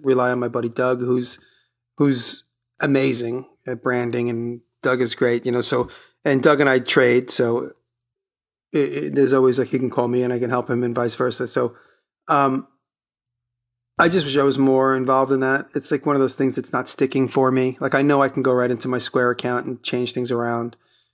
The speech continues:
And, you know, when somebody says, "Hey, you have a, a word misspelled on this page of your website," I get all nervous. I'm like, "Doug, there's a word misspelled."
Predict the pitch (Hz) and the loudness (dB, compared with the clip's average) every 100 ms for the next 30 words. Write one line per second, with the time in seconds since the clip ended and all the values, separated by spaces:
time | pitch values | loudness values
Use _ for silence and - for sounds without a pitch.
0 | _ - 139 131 131 127 135 131 127 131 | _ 0 4 4 2 2 2 2 2 0
1 | - 147 131 123 123 120 - _ 131 127 | 2 2 4 2 0 -6 -14 _ -2 4
2 | 127 127 120 - 135 123 123 120 - 131 | 2 2 -2 -2 -2 -2 -2 -6 -4 -4
3 | 123 123 120 123 120 - 123 123 127 123 | -2 -2 -4 -4 -6 -4 -4 -4 -4 -4
4 | 120 120 123 117 123 120 - 131 127 127 | -2 -4 -4 -8 -8 -8 -4 -4 -2 -4
5 | 120 123 127 123 123 123 - - 127 117 | -4 -4 -2 -4 -4 -8 -10 -10 -6 -6